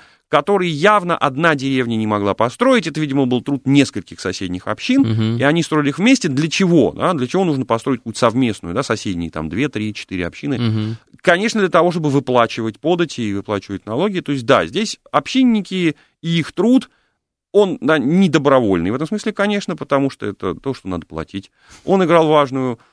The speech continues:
Speaker 1: роль, да, и в создании системы. Но, с другой стороны, вот такого рода масштабные сооружения, как и мар-, масштабные работы, типа, так, приносить эту болотную почву,
Speaker 2: Мгм.
Speaker 1: а, они, конечно, явно не на индивидуальном уровне делались, они,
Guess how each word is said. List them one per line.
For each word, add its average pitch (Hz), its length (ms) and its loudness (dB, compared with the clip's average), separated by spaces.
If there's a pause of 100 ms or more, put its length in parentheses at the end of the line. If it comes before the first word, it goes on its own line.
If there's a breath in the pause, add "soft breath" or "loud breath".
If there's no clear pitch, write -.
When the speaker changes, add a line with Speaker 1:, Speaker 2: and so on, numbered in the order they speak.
(180 soft breath)
Speaker 1:
роль, 226 380 4
да, 175 240 4
и 156 60 0
в 143 60 -8
создании 123 420 -2
системы. 87 300 -4
Но, 139 140 2
с 156 60 -2
другой 190 300 2
стороны, 190 480 2
вот 143 200 -4
такого 156 440 2
рода 147 220 2
масштабные 98 760 0
сооружения, 92 640 -4
как 78 180 -8 (400)
и 123 120 0
мар-, 131 240 4
масштабные 123 560 0
работы, 98 420 -2
типа, 82 220 -16
так, 78 220 -10
приносить 117 460 0
эту 90 140 -4
болотную 87 520 0
почву, 190 480 -2 (220 soft breath)
Speaker 2:
Мгм. 113 240 0
Speaker 1:
а, 113 220 4
они, 135 180 2
конечно, 107 640 0
явно 92 380 0
не 92 140 0
на 90 140 0
индивидуальном 85 580 -2
уровне 131 340 -2
делались, 202 480 -2
они, 117 300 0